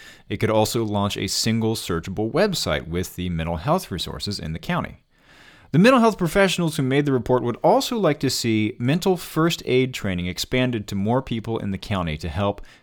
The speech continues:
people in crisis. They'd like to see training with a common system so that different mental health providers are speaking the same language when they collaborate. And they'd like to support teen-led programs like the We're All Human clubs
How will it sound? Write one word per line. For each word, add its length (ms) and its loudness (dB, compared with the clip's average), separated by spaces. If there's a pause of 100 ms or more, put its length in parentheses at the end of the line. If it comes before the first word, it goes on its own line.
people 320 -4
in 180 -4
crisis. 640 -2 (380)
They'd 100 2
like 220 2
to 80 0
see 280 2
training 380 2
with 140 -2
a 40 -4
common 320 -2
system 520 -2
so 140 -6
that 140 -6
different 300 -6
mental 200 -4
health 220 -2
providers 460 -2
are 80 -4
speaking 400 -8
the 60 -6
same 280 -6
language 440 -2
when 100 -6
they 80 -4
collaborate. 580 -4 (460)
And 320 2
they'd 160 2
like 280 2
to 100 -2
support 580 0
teen-led 720 0
programs 560 -4
like 240 -4
the 100 -4
We're 360 0
All 220 0
Human 440 -2
clubs 460 -8